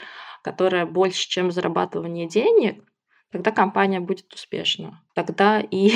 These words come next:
<laughs> деньги, как просто показатель успешности идеи, тоже приложатся. Вот этот типаж, новый типаж компаний, mission-driven companies, да,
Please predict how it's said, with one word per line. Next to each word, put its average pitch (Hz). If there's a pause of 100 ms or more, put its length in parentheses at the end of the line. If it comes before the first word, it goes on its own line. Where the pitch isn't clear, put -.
<laughs> -
деньги, 190
как 175
просто 180
показатель 175
успешности -
идеи, 170 (100)
тоже 175
приложатся. 160 (920)
Вот 180
этот 180
типаж, -
новый 185
типаж 180
компаний, 190
mission-driven 175
companies, 170
да, 180